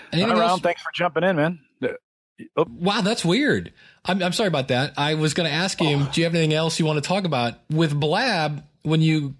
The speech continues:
Speaker 1: clicked on somebody, it asked you,
Speaker 2: Sorry,
Speaker 1: "Are you
Speaker 2: Ron.
Speaker 1: sure?" And with, uh,
Speaker 2: Oops.
Speaker 1: Fire Talk, it just says, all right, so sorry about that, buddy.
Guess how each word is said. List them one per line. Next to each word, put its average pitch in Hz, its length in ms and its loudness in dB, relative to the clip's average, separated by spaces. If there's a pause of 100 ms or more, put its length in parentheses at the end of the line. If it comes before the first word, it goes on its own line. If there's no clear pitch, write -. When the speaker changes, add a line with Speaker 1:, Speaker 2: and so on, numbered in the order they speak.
Speaker 1:
clicked - 240 -2
on 202 140 0
somebody, 214 600 0 (340)
it 160 100 0
asked 175 260 -2
you, 127 60 2
Speaker 2:
Sorry, 113 120 4
Speaker 1:
"Are 160 80 2
you 160 80 2
Speaker 2:
Ron. 156 80 2
Speaker 1:
sure?" 139 580 2 (640)
And 156 380 0
with, 160 280 2
uh, 127 1000 2 (300)
Speaker 2:
Oops. - 280 -8
Speaker 1:
Fire 190 300 0
Talk, 170 300 0
it 156 100 0
just 143 260 0
says, 139 340 2
all 117 120 2
right, 95 160 0
so - 160 2
sorry 151 200 0
about 101 160 0
that, 87 160 -2
buddy. 92 240 -2